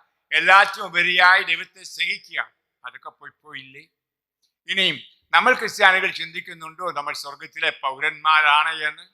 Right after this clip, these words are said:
നമ്മുടെ പൗരത്വം സ്വർഗത്തിലാണ്, ഇവിടെയല്ല എന്ന് വ്യക്തമായി ബൈബിൾ പഠിപ്പിക്കുന്നു. ഫിലിപ്പിയർ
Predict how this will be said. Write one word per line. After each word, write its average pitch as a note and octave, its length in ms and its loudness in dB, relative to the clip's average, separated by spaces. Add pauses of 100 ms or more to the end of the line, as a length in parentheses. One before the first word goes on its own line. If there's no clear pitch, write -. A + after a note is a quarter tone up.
(580)
നമ്മുടെ E3+ 360 2
പൗരത്വം E3+ 720 0 (160)
സ്വർഗത്തിലാണ്, G3+ 1080 2 (260)
ഇവിടെയല്ല F3+ 640 2
എന്ന് E3 260 -6
വ്യക്തമായി E3 600 -6
ബൈബിൾ D#3 280 -4
പഠിപ്പിക്കുന്നു. D3+ 640 -8 (280)
ഫിലിപ്പിയർ D3+ 540 -4